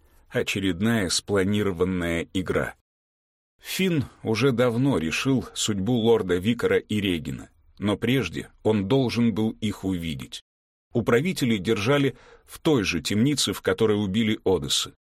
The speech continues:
Заметив короля, лорд Викар медленно приблизился к решетке. Регин же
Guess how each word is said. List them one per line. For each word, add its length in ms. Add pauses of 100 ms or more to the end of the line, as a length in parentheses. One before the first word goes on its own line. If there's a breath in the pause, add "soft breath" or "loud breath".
(580)
Заметив 540
короля, 460 (340 loud breath)
лорд 380
Викар 440 (140)
медленно 580
приблизился 760
к 80
решетке. 640 (320)
Регин 480
же 260